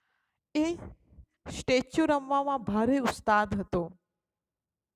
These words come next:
એની ચપળતા જે છે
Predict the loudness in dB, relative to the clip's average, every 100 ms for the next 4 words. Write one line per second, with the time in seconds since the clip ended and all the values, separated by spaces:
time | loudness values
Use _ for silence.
0 | _ _ _ _ _ -20 _ -8 -4 -2
1 | 0 0 2 2 0 -2 -4 -2 -6 -6
2 | -4